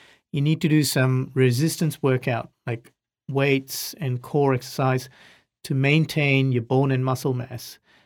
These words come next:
Because what people sometimes forget is with weight loss surgery, you not only lose fat, you also lose muscle,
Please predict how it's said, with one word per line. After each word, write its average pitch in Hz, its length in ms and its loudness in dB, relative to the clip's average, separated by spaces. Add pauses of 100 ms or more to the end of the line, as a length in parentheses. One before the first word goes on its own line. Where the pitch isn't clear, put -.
(300)
Because 135 460 4
what 185 340 0
people 190 220 2
sometimes 156 360 0
forget 139 420 2
is 131 400 -2 (160)
with 165 480 -2
weight 156 200 2
loss 135 180 0
surgery, 135 680 0
you 135 380 0
not 147 280 0
only 156 200 4
lose 135 280 0
fat, - 480 -6 (260)
you 143 120 -4
also 139 220 -2
lose 127 280 0
muscle, 196 540 0